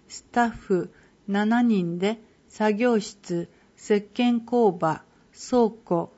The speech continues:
調理室など、約十室を毎日、就業後に掃除していましたが、家庭用掃除機ではすぐに故障してしまい、不便を感じていました。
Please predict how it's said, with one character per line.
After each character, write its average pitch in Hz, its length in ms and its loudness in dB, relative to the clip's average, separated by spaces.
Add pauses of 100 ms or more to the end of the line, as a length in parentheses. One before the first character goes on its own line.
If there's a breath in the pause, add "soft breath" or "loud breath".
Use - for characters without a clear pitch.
(240 soft breath)
調 262 260 0
理 262 140 0
室 - 320 -6
な 180 160 0
ど、 185 240 -2 (320 loud breath)
約 226 460 0
十 262 220 -2
室 - 480 -4
を 175 120 2
毎 226 300 2
日、 185 460 -2 (260 soft breath)
就 233 360 2
業 202 320 6
後 196 140 2
に 185 140 2
掃 220 300 2
除 214 180 -2
し - 80 -14
て - 160 2
い 202 120 2
ま 196 180 0
し 190 100 -14
た 165 200 -6
が、 190 280 -4 (380 soft breath)
家 220 160 -2 (340)
庭 262 160 2
用 254 60 -2
掃 247 320 0
除 226 160 -4
機 214 160 -2
で 175 140 -2
は 175 160 0
す 269 220 -6
ぐ 277 120 -2
に 214 160 0
故 185 180 -4
障 196 320 -2
し - 60 -20
て 185 180 -2
し 190 220 -6
ま 180 200 -2
い、 190 200 -4 (400 soft breath)
不 269 120 -2
便 233 400 2
を 175 60 -4
感 190 320 0
じ 175 140 -6
て 180 140 -4
い 180 100 -2
ま 175 180 -4
し - 160 -18
た。 165 240 -6